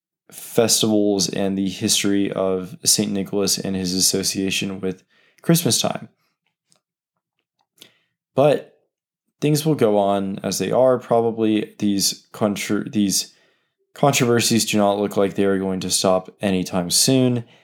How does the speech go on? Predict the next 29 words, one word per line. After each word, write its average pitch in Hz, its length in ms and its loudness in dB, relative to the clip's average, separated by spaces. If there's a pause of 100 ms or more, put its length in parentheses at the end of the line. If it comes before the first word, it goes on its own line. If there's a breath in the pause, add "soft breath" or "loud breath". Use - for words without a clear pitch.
(240 soft breath)
and 95 320 0
I 98 100 2
imagine 95 480 2
I'm 95 240 -2
going 92 220 -2
to 90 40 -8
get - 200 -8
involved 95 360 -2
with 95 120 -8
them 95 500 -4 (160)
later 98 260 2
on 117 180 4
in 113 100 2
life, 107 320 2
but - 180 -4
we 98 140 -4
will 95 320 -6 (420 soft breath)
see 117 460 2
that 104 400 2
bridge 98 560 0
when 95 340 -6
we 95 240 -4
come 120 280 -2
to 104 240 0
it. - 360 -4 (560 soft breath)
And 113 400 2
with 110 240 -2
that, 147 400 2
I, 104 480 2